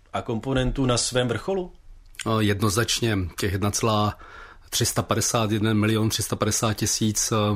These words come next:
Speaker 2: motorových, eh, vozidel, osobních, eh, vozidel, nákladních vozidel, eh, motorek, eh, přípojných vozidel. To si myslím, že je skvělé číslo a konec konců autoprůmysl, eh, byl a zůstává tahounem, eh, celého průmyslu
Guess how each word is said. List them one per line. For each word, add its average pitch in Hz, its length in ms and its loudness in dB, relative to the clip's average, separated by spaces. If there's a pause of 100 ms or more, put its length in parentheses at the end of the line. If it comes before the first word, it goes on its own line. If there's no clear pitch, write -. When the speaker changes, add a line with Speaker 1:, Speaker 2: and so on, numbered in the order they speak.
Speaker 2:
motorových, 107 720 0
eh, 98 180 0
vozidel, 101 600 2 (380)
osobních, 110 440 0
eh, 104 280 0
vozidel, 98 560 2
nákladních 104 520 2
vozidel, 98 680 0
eh, 92 120 0
motorek, 98 640 2
eh, 98 120 -2
přípojných 104 560 0
vozidel. 101 440 0 (340)
To 117 100 -2
si 131 120 2
myslím, 120 240 0
že 123 80 2
je 107 160 2
skvělé 107 440 0
číslo 107 720 0
a 104 100 -6
konec 101 260 -2
konců 101 560 0 (320)
autoprůmysl, 104 880 0
eh, 92 160 0
byl 101 400 2
a 90 120 -2
zůstává 98 680 0
tahounem, 101 720 0
eh, 95 120 -2
celého 101 260 0
průmyslu 101 600 0